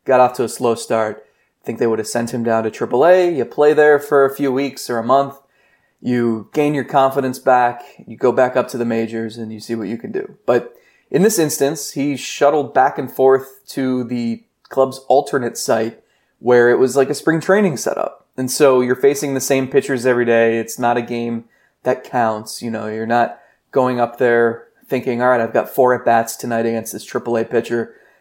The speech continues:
I need to take advantage." It's like, "All right, I can stand here and swing for an hour if I want." And, like, it doesn't matter. So it's,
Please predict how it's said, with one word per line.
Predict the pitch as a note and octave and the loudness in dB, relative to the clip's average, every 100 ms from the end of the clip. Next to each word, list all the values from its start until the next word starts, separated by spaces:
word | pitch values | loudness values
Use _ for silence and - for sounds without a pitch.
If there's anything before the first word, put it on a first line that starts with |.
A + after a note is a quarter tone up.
| _ - | _ -10
I | A#2+ | -6
need | A#2 | -4
to | A2+ | -4
take | - A#2 | -4 -4
advantage." | B2 F#3+ A#3 C3+ B2+ | -2 0 2 2 0
It's | B2 - B2 | -2 -2 0
like, | A#2+ A#2 - | 0 0 -4
"All | - D#3 | -2 2
right, | C3+ | 2
I | C3 | 2
can | C3 C3 A#2+ | 0 -4 -4
stand | - C3+ C3+ | 0 2 2
here | C3 C3 A#2+ | 2 2 2
and | A#2 | -2
swing | - C3 B2+ | -4 -4 -2
for | C3+ | -2
an | B2+ | 2
hour | C3+ C#3+ A#2+ | 2 2 0
if | A2+ | -2
I | A2+ A2 | -4 -4
want." | A2+ - B2+ - | -6 -8 -10 -12
And, | - - - _ | -12 -14 -20 _
like, | - - | -12 -8
it | A#2+ | -2
doesn't | C3+ C3+ | 0 0
matter. | G3 - - - - - | 2 0 -4 -16 -20 -4
So | - G#3 F#3 - - - _ - | 0 2 0 -4 -20 -20 _ 2
it's, | G3 F#3+ - - | 4 4 0 -4